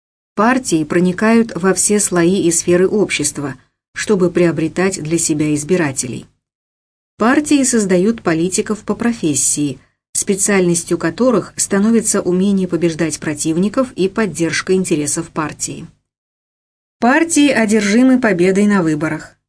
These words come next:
а после победы забывают о концептуальной политической задаче руководства. Хотя Вайтзекер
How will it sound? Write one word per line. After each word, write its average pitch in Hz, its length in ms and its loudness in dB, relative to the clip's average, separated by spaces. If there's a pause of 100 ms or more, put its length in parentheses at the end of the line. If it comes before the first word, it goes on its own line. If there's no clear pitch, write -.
а 170 120 -2
после 170 340 -2
победы 226 580 0 (480)
забывают 262 800 2
о - 100 0
концептуальной 208 880 2
политической 190 720 0
задаче 170 460 0
руководства. 143 760 -6 (640)
Хотя 226 680 0
Вайтзекер 190 920 0